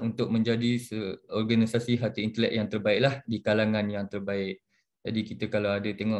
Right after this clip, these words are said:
organisasi harta intelek yang, ah, sekarang yang terbaik, dengan banyak, banyak dia punya, apa, jumlah permohonan. Memang diukur daripada jumlah permohonan lah, bilangan permohonan.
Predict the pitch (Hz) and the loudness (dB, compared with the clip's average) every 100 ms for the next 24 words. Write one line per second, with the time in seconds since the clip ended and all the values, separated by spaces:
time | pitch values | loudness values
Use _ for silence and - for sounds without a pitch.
0 | 95 104 104 107 104 110 101 104 104 113 | -2 -4 -4 -6 -4 0 0 -2 -2 0
1 | - 107 107 104 104 - 104 101 101 - | 0 0 -2 -4 -6 -8 -8 -6 -10 -8
2 | 104 123 113 104 101 104 123 131 - _ | -2 0 0 0 -4 -2 -2 -4 -10 _
3 | _ 107 107 107 104 104 110 127 127 - | _ -4 0 0 2 2 6 4 2 -8
4 | _ _ _ _ _ - 98 107 127 117 | _ _ _ _ _ -6 -2 0 0 0
5 | 113 110 - 113 110 110 110 107 107 104 | -2 -4 -2 0 2 2 0 -2 -4 -6
6 | 101 - - - - - - 110 113 120 | -6 -6 -4 -4 -4 -6 -2 2 2 2
7 | - 110 110 117 117 107 131 127 120 117 | -2 -4 0 2 4 4 4 4 4 0
8 | - 143 120 - 117 113 113 120 117 117 | -2 0 0 0 -2 2 4 4 2 -4
9 | 110 113 117 120 - 120 110 113 107 110 | -2 0 0 0 -2 -4 0 -2 0 -2
10 | 117 160 | 0 0